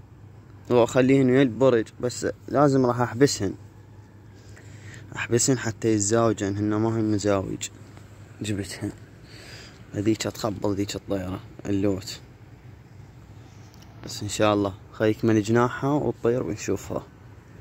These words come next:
شوف مطيارها. ها، واللوت الزين يعني يقلب اخليه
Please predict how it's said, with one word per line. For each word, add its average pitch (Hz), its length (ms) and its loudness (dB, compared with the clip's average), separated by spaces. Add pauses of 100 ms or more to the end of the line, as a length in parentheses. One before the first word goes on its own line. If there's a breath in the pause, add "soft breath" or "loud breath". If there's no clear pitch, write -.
(420 loud breath)
شوف 113 300 2
مطيارها. 101 560 -2 (100)
ها، 117 380 4 (760 loud breath)
واللوت 120 520 2
الزين 131 640 2 (1500)
يعني 113 440 4
يقلب 139 420 4
اخليه 120 640 0